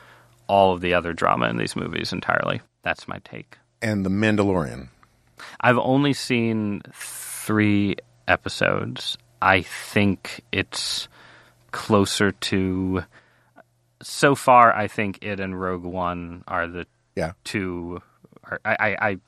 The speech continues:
Speaker 1: yeah, I, I haven't, I haven't seen it all, but I think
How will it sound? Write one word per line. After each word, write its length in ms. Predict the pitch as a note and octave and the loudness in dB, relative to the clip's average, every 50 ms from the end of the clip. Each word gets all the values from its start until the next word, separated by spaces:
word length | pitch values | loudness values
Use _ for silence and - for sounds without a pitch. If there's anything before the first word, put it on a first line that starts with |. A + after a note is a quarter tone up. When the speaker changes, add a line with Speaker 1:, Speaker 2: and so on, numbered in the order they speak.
| _ _ | _ _
Speaker 1:
yeah, 120 | - A#2+ - - | -6 -6 -4 -2
I, 180 | - - C3 C3 | 2 4 6 6
I 100 | A#2 B2 | 8 8
haven't, 260 | C#3 C3+ B2 A2+ B2 - | 8 8 8 6 4 0
I 100 | G#2+ A#2 | 0 2
haven't 280 | A#2 A2 G2 G#2 G2 - | 2 2 0 0 -4 -8
seen 140 | G#2 F#2+ | -10 -10
it 120 | G2+ G#2+ A2 | -8 -4 -2
all, 240 | G2+ - B2+ - _ _ _ _ _ - - | -2 -2 -4 -8 _ _ _ _ _ -8 -2
but 100 | G#2+ G#2 | 2 2
I 80 | G#2+ G#2 | 2 4
think 300 | - C3+ A#2+ G#2+ - | 4 2 2 2 0